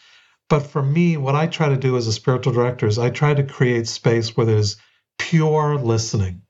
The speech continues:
like you and Ro experienced at Emmaus, as pure as possible. There's no such thing as completely pure listening, but to get to it as purely as possible, all I want to be there is for you. I want to just,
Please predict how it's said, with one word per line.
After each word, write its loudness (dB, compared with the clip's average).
like -2
you 4
and 0
Ro 2
experienced -2
at 2
Emmaus, 0
as 0
pure 0
as 2
possible. -2
There's 2
no 4
such -2
thing 2
as 0
completely -2
pure 2
listening, -2
but 0
to 2
get 0
to 0
it -6
as 0
purely 0
as -4
possible, -2
all 4
I 2
want -2
to -2
be 4
there 0
is -4
for -4
you. 0
I -2
want 0
to 0
just, 0